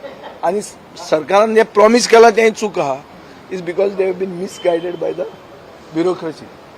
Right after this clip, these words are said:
हें हांव आज दाखोवपाचो आहा, ताजे मागीर हाजेर उलोवया. सरकार कसो राम भरोसे चलता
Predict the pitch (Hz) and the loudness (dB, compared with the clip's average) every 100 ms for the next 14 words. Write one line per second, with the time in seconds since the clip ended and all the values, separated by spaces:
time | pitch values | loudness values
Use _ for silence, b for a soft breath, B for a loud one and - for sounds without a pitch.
0 | - - 160 196 190 190 175 381 170 175 | -20 -8 2 6 6 4 0 -4 -2 -4
1 | 180 156 131 160 - - - 175 185 180 | -4 -4 -4 -6 -14 -12 -4 0 0 2
2 | 180 165 180 165 156 151 123 - - - | 2 2 0 0 0 0 -4 -16 -20 -20
3 | - - - 151 135 202 196 175 190 220 | -20 -10 -6 -6 2 2 2 -2 0 2
4 | 202 180 190 185 165 165 165 170 151 139 | 2 2 0 -2 -4 -4 -4 -4 -4 -4
5 | 131 | -8